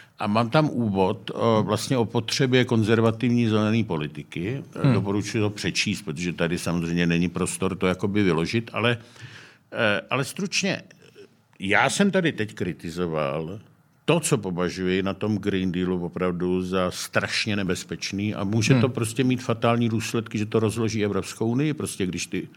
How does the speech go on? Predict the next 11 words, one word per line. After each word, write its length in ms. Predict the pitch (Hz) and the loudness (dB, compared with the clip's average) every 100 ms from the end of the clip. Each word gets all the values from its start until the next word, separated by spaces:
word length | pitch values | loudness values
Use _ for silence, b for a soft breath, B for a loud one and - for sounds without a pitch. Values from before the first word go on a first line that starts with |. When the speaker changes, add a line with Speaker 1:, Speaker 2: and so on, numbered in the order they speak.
| - | -8
Speaker 1:
lidi, 560 | 85 110 110 92 85 82 B B B B | 2 4 4 2 -2 -4 B B B B
na 120 | 95 95 | -4 -2
to 140 | 110 | -2
dopadne 600 | 92 101 - 104 101 101 | 0 -2 0 0 2 0
na 140 | 98 | 0
ně, 220 | 95 95 90 | 2 0 -2
eh, 720 | - - - - - 90 87 - | -6 -20 -20 -16 -6 -4 -4 -4
ta 100 | 98 | -4
cena 400 | - 113 143 160 | 0 2 4 4
za 140 | 120 | 2
to, 360 | 117 92 80 | 2 0 -2